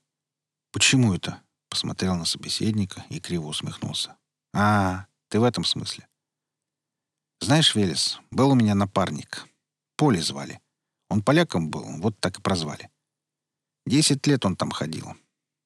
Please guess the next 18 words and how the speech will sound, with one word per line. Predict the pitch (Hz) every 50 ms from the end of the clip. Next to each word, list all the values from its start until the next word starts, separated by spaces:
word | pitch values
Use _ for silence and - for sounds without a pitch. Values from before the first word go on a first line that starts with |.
| _ _ - -
Артефактов | - - 104 - 135 - - 185 185 - - - - -
у | 135
него | 131 127 120 123
было. | 117 123 127 120 104 82 69 - - - _ _ _ _ _ _ _ _ _ _ -
Я | - - 92
столько | 117 - - - 135 120 - -
сразу | - - 113 127 120 110 113
и | 110
не | 110 113 113
видел | 107 107 90 80 80
никогда. | 82 78 76 - - 76 - - - - - _ _ _ _ _ _ _ _ _ _ _ _ _ _ _ _
И | -
всё | - - - - 147 165
это | 165 - 160 139 - _ _ _ _ _
только | - 143 147 143 - 127
в | 117
одном | 113 101 101 123 135 135 127
схроне. | - - - 120 110 101 90 80 73 -